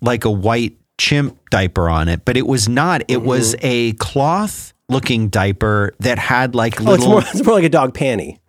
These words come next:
Speaker 1: like, dog bones and things
Speaker 2: Dog,
Speaker 1: styled
Speaker 2: dog
Speaker 1: on
Speaker 2: panties,
Speaker 1: it.
Speaker 2: yeah. Mm-hmm.
Speaker 1: And,
Speaker 2: Oh, that's
Speaker 1: uh,
Speaker 2: sweet. Okay.
Speaker 1: And, and I said, uh, she says, "Yeah."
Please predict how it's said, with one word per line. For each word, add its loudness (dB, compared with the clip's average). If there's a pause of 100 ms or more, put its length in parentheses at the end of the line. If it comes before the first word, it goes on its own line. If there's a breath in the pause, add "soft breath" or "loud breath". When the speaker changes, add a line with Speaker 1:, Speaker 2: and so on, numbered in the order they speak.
(120)
Speaker 1:
like, -2
dog 0
bones 0
and -2
things 0
Speaker 2:
Dog, 4
Speaker 1:
styled 2
Speaker 2:
dog 2
Speaker 1:
on 2
Speaker 2:
panties, -2
Speaker 1:
it. -2
Speaker 2:
yeah. -6 (360)
Mm-hmm. -6 (400)
Speaker 1:
And, 2
Speaker 2:
Oh, 6
that's 4
Speaker 1:
uh, 2
Speaker 2:
sweet. -2
Okay. -2
Speaker 1:
And, 0 (600 loud breath)
and 2
I 2
said, 0
uh, -2
she -2
says, -4
"Yeah." 0